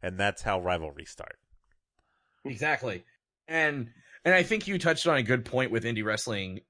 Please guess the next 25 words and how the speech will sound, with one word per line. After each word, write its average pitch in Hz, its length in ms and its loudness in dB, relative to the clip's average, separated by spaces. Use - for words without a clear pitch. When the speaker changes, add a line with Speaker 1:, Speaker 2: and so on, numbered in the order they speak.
Speaker 2:
Ace, 104 280 -4
is 98 160 -8
that 107 300 2
is, 120 520 6
is, 113 400 2
you 143 100 2
know, 143 100 4
it's 131 240 0
not 151 180 6
a 160 60 4
production. 123 580 0
You 117 120 2
don't 127 180 4
have, 123 480 4
you 123 140 -6
don't, 135 220 2
a 123 60 0
lot 127 280 2
of 143 60 -2
these 139 220 0
places 123 400 -4
don't 117 240 -4
have 117 220 2
the 110 60 0
storylines. 107 920 2